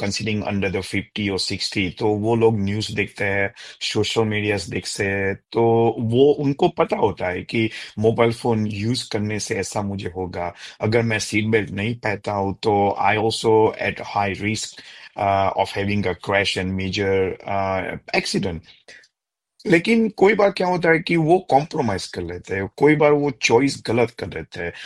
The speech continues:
उनको पता होता है कि अगर मैं ये करूंगा तो मुझे ये होगा,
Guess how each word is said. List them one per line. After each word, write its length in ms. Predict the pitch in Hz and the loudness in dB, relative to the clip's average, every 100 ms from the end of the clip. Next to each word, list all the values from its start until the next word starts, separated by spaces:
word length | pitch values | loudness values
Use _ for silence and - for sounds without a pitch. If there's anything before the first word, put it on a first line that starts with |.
| - | -8
उनको 300 | 123 147 156 | 0 0 2
पता 340 | 170 - 131 160 | 0 0 0 4
होता 280 | 135 113 113 | 4 4 2
है 100 | 110 | 2
कि 140 | 101 | 2
अगर 180 | 110 117 | 2 2
मैं 160 | 113 | 2
ये 220 | 117 107 113 | 2 2 0
करूंगा 500 | - 104 117 123 123 | -2 -2 0 -2 -4
तो 160 | 127 | -2
मुझे 280 | 117 104 107 | -4 0 0
ये 200 | 98 107 | 0 0
होगा, 460 | 98 92 87 90 | 0 -4 -4 -6